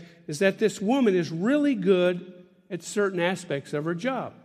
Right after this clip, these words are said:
But flashes of brilliance will never take the place of day-to-day consistency. Do you want God to bless you in your job?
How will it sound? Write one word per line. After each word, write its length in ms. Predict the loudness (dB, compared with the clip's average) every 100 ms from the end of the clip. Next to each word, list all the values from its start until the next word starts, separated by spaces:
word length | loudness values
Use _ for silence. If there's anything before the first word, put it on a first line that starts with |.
| _ _ _ _ _ _ _ _ 0
But 200 | 0 0
flashes 840 | -10 2 4 6 2 0 -2 -2
of 320 | -2 -4 -2
brilliance 680 | 0 2 2 2 -2 -4 -10
will 220 | -4 -2 0
never 460 | 2 4 4 0
take 380 | -2 0 0 -2
the 80 | -8
place 640 | -4 -4 -2 -4 -8 -16 -10
of 260 | -10 -8 -2
day-to-day 880 | 0 0 -2 -4 -6 -4 -4 -4
consistency. 960 | -6 -12 -12 -12 -14 -14 -20 -18 -18 -20 _ _ _ _ _ _ _ _ _ _ _ _ _ _ _ _ _ _ _
Do 80 |
you 60 | 0
want 220 | 0 0
God 260 | 0 0 0
to 60 |
bless 360 | 0 2 2 0
you 140 | 0
in 100 | 0
your 100 | 0
job? 440 | -2 -2 -2 -4